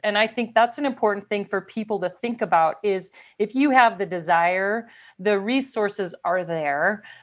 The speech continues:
And I know Corey's talked about it. You know, he focuses in mental health because that's an area that is personal to him. So yeah, there has to be personal,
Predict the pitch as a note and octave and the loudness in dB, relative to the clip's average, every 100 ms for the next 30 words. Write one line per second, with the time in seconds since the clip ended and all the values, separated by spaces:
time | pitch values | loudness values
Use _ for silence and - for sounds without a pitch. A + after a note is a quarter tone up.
0 | - F#3+ F#3 F3+ F3 G3+ G3 F#3+ - C4 | -2 0 2 2 0 2 2 2 2 4
1 | C#4+ G#3 - F#3 F3 F#3+ E3 E3+ F3+ G3 | 4 -2 2 2 2 0 2 4 2 -2
2 | F#3+ F#3 A#3+ A#3 G#3 G3+ G3+ G3+ F3+ G3 | -6 -4 -6 0 0 0 -6 -8 -4 -4
3 | F#3+ F#3+ G3+ G3+ D4 F3+ - G3 F#3 F3+ | -2 -4 -4 0 0 0 -6 -10 -2 0
4 | F3+ F#3+ F#3+ F3+ F3+ F#3+ F#3+ F3+ F3+ - | 0 -6 -6 -2 -2 -2 0 2 2 0
5 | F#3 - B3+ - G#3+ D#3 - D#3 E3+ C3 | -12 -8 -8 -6 -6 -8 -14 -10 -8 -8
6 | - _ - G#3 F#3+ F#3 A3+ A3+ F#3 G#3 | -12 _ -8 -2 -2 -2 4 4 4 0
7 | G3+ A3+ - G#3 G3+ - A#3 A3+ D4 E4 | 2 0 -2 -10 -10 -4 -4 -2 0 0
8 | E4+ | 0